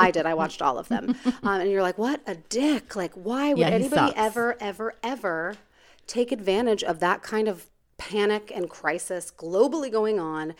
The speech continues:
Speaker 1: and use it as a means to cover up murder?" Well, surprise, not the only guy who thought of this.
Speaker 2: Mm, where's he? Where's the next guy from?
Speaker 1: So,
Speaker 2: <laughs>
Speaker 1: this next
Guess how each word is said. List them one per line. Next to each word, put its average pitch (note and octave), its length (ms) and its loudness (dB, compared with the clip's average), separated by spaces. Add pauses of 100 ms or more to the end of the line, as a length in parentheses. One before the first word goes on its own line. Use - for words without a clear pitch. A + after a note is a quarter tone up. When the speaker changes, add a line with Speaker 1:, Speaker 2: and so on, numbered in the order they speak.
(140)
Speaker 1:
and F3+ 160 -2
use A3+ 360 -4
it C#4 140 2
as G3+ 120 -4
a G3 60 0
means F3 400 0
to F3+ 80 -6
cover F3 400 -6
up F3 180 -4
murder?" F3 480 -4 (300)
Well, A#3 100 -2
surprise, D4 1120 0 (720)
not A3 400 -8
the - 240 -12
only B3+ 320 -6
guy C4 300 -6
who B3 120 -6
thought C4 340 -8
of - 120 -12
this. - 580 -14 (160)
Speaker 2:
Mm, F3 800 -2 (200)
where's F3 240 0
he? G#3+ 140 4
Where's G3 380 2
the G#3 100 2
next G#3+ 260 2
guy D#3 220 0
from? C3 480 -2
Speaker 1:
So, E4+ 540 -2 (480)
Speaker 2:
<laughs> - 500 -6
Speaker 1:
this A3+ 220 2
next A3 600 0